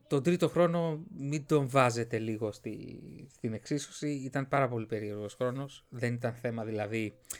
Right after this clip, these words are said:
αν αρνήθηκα, δεν αρνήθηκα. Απλά δεν ασχολιόμουν. Ήμουν αλλού. Ε, είχα πεθάνει. Πείτε το έτσι. Ε, πέρσι το Γενάρη,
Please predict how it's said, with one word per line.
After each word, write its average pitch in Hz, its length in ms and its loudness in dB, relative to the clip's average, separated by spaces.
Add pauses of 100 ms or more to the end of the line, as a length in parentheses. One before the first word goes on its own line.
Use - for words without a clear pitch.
(180)
αν 123 180 2
αρνήθηκα, 120 460 2
δεν 117 120 0
αρνήθηκα. 131 580 -2
Απλά 143 220 4
δεν 135 100 2
ασχολιόμουν. 110 480 -2 (240)
Ήμουν 127 220 -2
αλλού. 110 280 -2 (1120)
Ε, - 280 -14
είχα 185 320 6
πεθάνει. 123 500 4 (340)
Πείτε 139 240 2
το 127 120 2
έτσι. 117 420 -2 (2000)
Ε, 131 580 0 (1800)
πέρσι 196 920 8
το 139 320 4
Γενάρη, 127 720 2